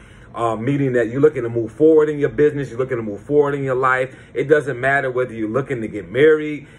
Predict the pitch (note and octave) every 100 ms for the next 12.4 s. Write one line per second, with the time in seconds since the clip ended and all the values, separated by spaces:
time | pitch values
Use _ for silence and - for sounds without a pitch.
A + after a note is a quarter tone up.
0 | - B2+ C3+ B2+ A2+ A#2 A#2+ A2+ A2 A#2+
1 | A#2 A2+ A2 B2 A#2 G2 A#2 G#2 F2+ G#2+
2 | D3+ D3 D3+ D3 B2+ B2+ C3 B2+ C3 -
3 | A#2 B2 A#2+ A2+ B2 A2+ A2+ B2 A2+ A2
4 | A2+ F#2+ - - G2+ G#2+ D3+ D3+ C3+ -
5 | - - A#2 A2+ - B2+ A#2+ A#2+ B2 A#2
6 | F2+ C#3 B2+ C3 A2+ A2 G2+ A2+ C#3+ C#3+
7 | A2+ - C#3 C3+ C#3 C#3+ C#3 - - -
8 | E3 E3+ D#3 C#3+ A2+ C3+ D3+ C#3 C3 A#2
9 | C#3 B2+ A#2 A2+ A#2 G#2+ F3 E3+ G2 E2
10 | - - - - C3 B2 B2 F3+ F3 D#3
11 | D3 A#2+ - E3 - B2 A#2 A2 B2+ C#3+
12 | B2+ G#2+ G2+